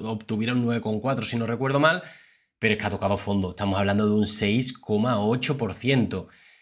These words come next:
Vamos, eh, ni el peor día de los de Así es la vida. Entonces, es lo que os digo, yo sabía que, que este proyecto, eh, primero, ni iba a funcionar del todo,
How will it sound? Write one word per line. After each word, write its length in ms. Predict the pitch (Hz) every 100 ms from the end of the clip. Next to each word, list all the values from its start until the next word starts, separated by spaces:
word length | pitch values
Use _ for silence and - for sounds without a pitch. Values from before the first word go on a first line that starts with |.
| _
Vamos, 460 | 107 120 113 85 - 110
eh, 220 | 113 110
ni 180 | 117 120
el 140 | 110
peor 300 | 113 107 127
día 200 | 127 139
de 80 | 156
los 140 | 143 117
de 100 | 107
Así 180 | -
es 80 | 117
la 100 | 151
vida. 480 | 120 156 107 87 - _ 113
Entonces, 960 | 113 107 110 110 - 135 127 107 - - - - _ _
es 100 | 98
lo 140 | 101
que 80 | 123
os 80 | 113
digo, 360 | 120 139 98 95
yo 100 | 95
sabía 320 | - 90 101
que, 160 | 113
que 200 | 98 -
este 200 | 104 -
proyecto, 720 | 110 101 104 110 156 156 156 -
eh, 420 | 120 110 107 101 104
primero, 640 | 117 127 131 104 - _
ni 760 | 123 120 120 120 120 123 123 131
iba 220 | 160 170
a 40 |
funcionar 520 | 165 170 156 160 160 156
del 200 | 151 139
todo, 520 | 165 202 190 -